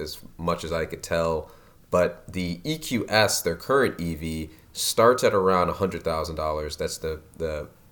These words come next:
the suggested retail price, and it goes up to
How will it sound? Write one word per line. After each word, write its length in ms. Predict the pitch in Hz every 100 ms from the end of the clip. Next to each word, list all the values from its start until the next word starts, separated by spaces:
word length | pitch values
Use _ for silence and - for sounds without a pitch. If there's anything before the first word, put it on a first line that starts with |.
| -
the 160 | 80
suggested 560 | 76 85 - 85 - 76
retail 360 | 85 82 76 76
price, 360 | - 80 76
and 120 | 87
it 120 | 85 85
goes 340 | 98 98 92
up 300 | 92 85 - - - -
to 480 | - 87 82 80